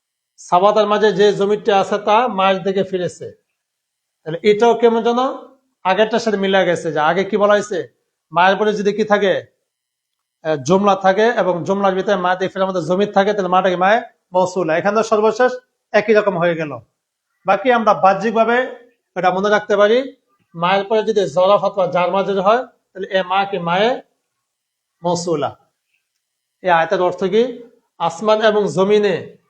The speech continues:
যা আছে সবকিছু আল্লাহ তাআলার জন্য। আসমান এবং জমিনে যা আছে সবকিছু কার জন্য? আল্লাহ তাআলার জন্য।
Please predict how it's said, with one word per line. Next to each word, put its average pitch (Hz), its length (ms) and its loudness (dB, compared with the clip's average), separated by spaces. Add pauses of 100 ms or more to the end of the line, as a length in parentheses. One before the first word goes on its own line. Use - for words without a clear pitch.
(160)
যা 170 200 2
আছে 185 280 2
সবকিছু 233 520 0
আল্লাহ 185 420 -2
তাআলার 160 420 0
জন্য। 147 340 -10 (920)
আসমান 185 340 0
এবং 185 120 2
জমিনে 185 260 2
যা 165 200 4
আছে 175 180 2
সবকিছু 180 360 -4
কার 180 200 0
জন্য? 190 420 -2 (440)
আল্লাহ 160 320 -4
তাআলার 147 320 -4
জন্য। 131 260 -12